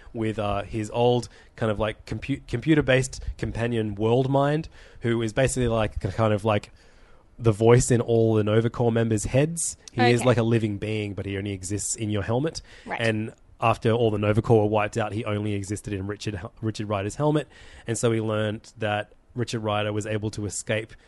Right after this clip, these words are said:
Speaker 1: the Cancerverse, but he had to leave World Mind in there on his own. And so now World Mind is, like, out
Speaker 2: He's
Speaker 1: to
Speaker 2: pissed.
Speaker 1: kill him.
Speaker 2: Fair enough.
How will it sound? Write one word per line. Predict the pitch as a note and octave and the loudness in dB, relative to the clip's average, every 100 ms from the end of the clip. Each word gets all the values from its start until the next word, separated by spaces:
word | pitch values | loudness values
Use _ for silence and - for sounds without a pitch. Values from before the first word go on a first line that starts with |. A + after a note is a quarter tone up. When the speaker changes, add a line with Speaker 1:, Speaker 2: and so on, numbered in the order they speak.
| _ | _
Speaker 1:
the | A2 | -4
Cancerverse, | - G#2+ - G2 G2 F#2+ - | -2 -2 -4 -4 -4 -6 -8
but | G2 | -6
he | G2 | -6
had | F#2 | -6
to | F#2+ | -8
leave | G2 F#2+ | -8 -8
World | G2 G2 F#2+ | -6 -6 -6
Mind | F#2+ F#2+ | -8 -6
in | F#2 | -8
there | F#2+ F#2 | -8 -8
on | F#2 | -10
his | F#2 | -12
own. | F#2 F#2 F2 - - - | -12 -12 -18 -20 -18 -10
And | G#2 | -6
so | G#2+ G#2 | -4 0
now | G#2+ G#2+ G2+ | 2 2 0
World | G#2+ G2+ | 0 0
Mind | G2+ F#2+ F#2+ G2+ | 0 -4 -4 -6
is, | G#2+ F#2+ - | -6 -6 -6
like, | B2 F#2+ - - | -6 -6 -6 -6
out | G2+ | -4
Speaker 2:
He's | - | -4
Speaker 1:
to | |
Speaker 2:
pissed. | G#3 D#3+ | -2 2
Speaker 1:
kill | F#3 | 4
him. | E3+ G2 E2 - _ _ - _ _ _ - - | 4 2 -4 -18 _ _ -20 _ _ _ -20 2
Speaker 2:
Fair | C#4+ | 4
enough. | G#3 G3 - | 4 -4 -10